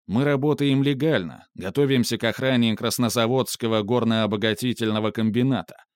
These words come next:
Легально работать сложнее, чем если бы я делал обычную банду.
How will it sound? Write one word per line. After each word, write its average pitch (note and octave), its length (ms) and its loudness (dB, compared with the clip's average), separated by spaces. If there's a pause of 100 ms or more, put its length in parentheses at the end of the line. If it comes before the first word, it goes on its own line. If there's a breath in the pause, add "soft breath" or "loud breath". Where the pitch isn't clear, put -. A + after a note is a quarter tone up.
(540)
Легально A2+ 560 0
работать A#2+ 440 0
сложнее, A#2+ 760 -2
чем F2+ 240 -8
если G#2+ 320 -2
бы G2+ 140 -2
я G2+ 140 0
делал G#2 360 -2
обычную G#2+ 520 -2
банду. G2 440 -6